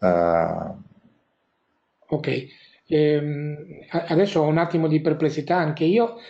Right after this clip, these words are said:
Speaker 2: nel senso che dovrebbe essere quindi la mezzanotte
Speaker 1: <laughs>
Speaker 2: quella di Roma, insomma, per intenderci, quella nostra, quella italiana.
Speaker 1: È la mezzanotte nostra, però ci sono, durante
Speaker 2: No,
Speaker 1: l'anno ci sono un
Speaker 2: perché ci
Speaker 1: paio
Speaker 2: sono
Speaker 1: di
Speaker 2: quattro
Speaker 1: disallineamenti.
Speaker 2: settimane l'anno,
Speaker 1: Mezzanotte.
Speaker 2: quattro settimane l'anno in cui diventa alle ventitré,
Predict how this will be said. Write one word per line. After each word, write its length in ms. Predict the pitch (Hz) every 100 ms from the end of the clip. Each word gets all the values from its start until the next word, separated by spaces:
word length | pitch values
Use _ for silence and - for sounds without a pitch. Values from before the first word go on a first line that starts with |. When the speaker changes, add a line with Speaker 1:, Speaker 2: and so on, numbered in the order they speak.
| -
Speaker 2:
nel 120 | 165
senso 280 | 156 165 160
che 480 | 160 156 156 - -
dovrebbe 260 | - 151 165
essere 240 | 165 160
quindi 180 | 151 185
la 80 | 160
mezzanotte 800 | 151 143 151 175 - - 135 - _
Speaker 1:
<laughs> 120 | -
Speaker 2:
quella 200 | 170 151
di 120 | 139
Roma, 280 | 160 180 139
insomma, 280 | 131 147 135
per 140 | 135
intenderci, 580 | 127 127 135 123 123 -
quella 180 | 135 131
nostra, 400 | 156 151 - 131
quella 160 | 127 127
italiana. 560 | 135 156 156 131 - _ _ _ _
Speaker 1:
È 260 | 107 107 107
la 120 | 107
mezzanotte 480 | 110 107 110 107 117
nostra, 580 | 101 92 - 92 87 -
però 240 | 117 123 127
ci 120 | -
sono, 840 | 123 117 113 110 107 107 104 104 -
durante 300 | 110 113 120
Speaker 2:
No, 60 |
Speaker 1:
l'anno 140 | 120 123
ci 100 | -
sono 220 | 101 95
un 60 | 92
Speaker 2:
perché 120 | -
ci 60 | 101
Speaker 1:
paio 80 | 101
Speaker 2:
sono 120 | 95
Speaker 1:
di 80 | 92
Speaker 2:
quattro 200 | 90 90
Speaker 1:
disallineamenti. 480 | 90 92 87 85
Speaker 2:
settimane 180 | 196 214
l'anno, 400 | 214 208 220 226 240
Speaker 1:
Mezzanotte. 320 | 190 190 190
Speaker 2:
quattro 240 | - 403
settimane 440 | - 208 214 226 226
l'anno 220 | 240 262
in 100 | 202
cui 360 | 196 208 208 202
diventa 300 | 175 196 180
alle 120 | 190
ventitré, 580 | 180 170 180 - 127 113